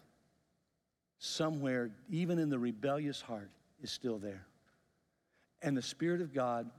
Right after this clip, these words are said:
will nudge that heart, and that heart has a choice at that moment in time.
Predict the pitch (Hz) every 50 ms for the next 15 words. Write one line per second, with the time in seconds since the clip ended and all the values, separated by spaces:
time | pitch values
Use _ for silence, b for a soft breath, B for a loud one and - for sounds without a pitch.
0 | 180 190 185 156 123 120 120 120 120 123 127 147 139 - - 127 127 123 101 123
1 | 117 113 117 - - 117 113 110 120 123 139 143 - - - 139 127 120 123 -
2 | - 123 120 117 98 101 98 - - - 135 135 120 104 101 - - B B B
3 | B B B B B 165 131 - - 143 160 - 156 143 135 135 139 160 156 120
4 | - - 123 117 110 101 98